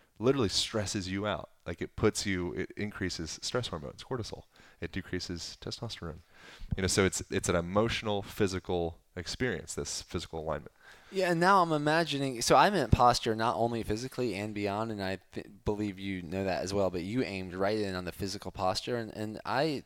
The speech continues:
Speaker 2: now I'm remembering, don't you have a hashtag or a movement of sorts that's, I, I think is trending in my world about floor culture? Is that something that you're
Speaker 1: Yeah,
Speaker 2: pioneering?
Speaker 1: spending time on the ground. Yeah, yeah. I don't know if I'm pioneering. I mean, it's like if you want, if you want new information, look into old books. Like,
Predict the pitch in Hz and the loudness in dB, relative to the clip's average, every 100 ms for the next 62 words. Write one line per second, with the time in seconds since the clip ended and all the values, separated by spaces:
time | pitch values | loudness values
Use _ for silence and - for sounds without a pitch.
0 | - 120 113 135 113 110 113 131 113 107 | -8 -2 0 2 0 -2 -4 -2 -2 -2
1 | 139 - 226 170 110 123 117 - 120 113 | -2 0 0 0 -2 -2 -4 -4 -6 -4
2 | 113 101 101 110 120 120 113 110 101 - | 0 0 0 -2 -4 -4 -4 -2 -2 0
3 | 113 107 - - 101 - - - 113 104 | 0 0 -2 -2 -2 -4 -8 -4 -2 2
4 | 117 156 123 104 - 120 110 101 95 110 | 4 2 0 -4 0 0 0 -4 -2 0
5 | 135 110 101 98 98 95 - - 131 127 | 4 6 4 4 4 2 2 -4 -2 4
6 | 123 135 - 139 135 143 135 127 135 123 | 4 4 0 0 0 -2 0 0 0 0
7 | 147 139 123 113 113 147 120 123 127 123 | -2 -4 -6 -4 0 2 4 2 0 0
8 | 110 120 113 87 - - - _ 120 107 | 0 0 -2 -4 -10 -20 -20 _ -4 -2
9 | - - - 113 104 95 131 117 92 85 | -4 -10 -8 -2 2 6 6 4 0 -2
10 | 95 90 101 92 95 87 90 85 90 95 | 0 0 0 0 -2 0 0 0 -2 0
11 | 95 87 - - - 85 73 95 87 95 | 2 0 -2 -12 -8 -8 -6 -4 -2 -2
12 | 87 92 82 82 85 82 82 80 82 78 | -4 -4 -6 -6 -6 -8 -6 -4 -4 -2
13 | 82 - 78 | -2 -2 -6